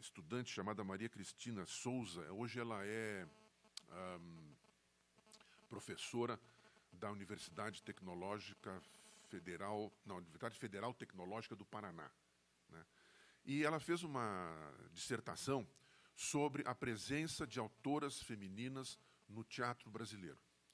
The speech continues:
Quando ela veio me propor o assunto, eu fiquei curioso, naturalmente, disse, "Ah, vamos lá."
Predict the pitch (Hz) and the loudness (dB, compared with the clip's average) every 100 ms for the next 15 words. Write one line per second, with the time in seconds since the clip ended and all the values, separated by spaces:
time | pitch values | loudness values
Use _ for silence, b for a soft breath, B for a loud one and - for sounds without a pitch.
0 | B B B B - 262 226 127 120 107 | B B B B -6 2 4 4 4 0
1 | - - 104 110 131 - 196 107 - 107 | -6 -4 -2 0 0 0 -2 -4 -6 -4
2 | - 151 113 135 101 87 92 107 117 - | 2 4 4 2 -2 -8 -6 -4 -4 -6
3 | 160 139 113 110 139 | -4 -4 0 0 0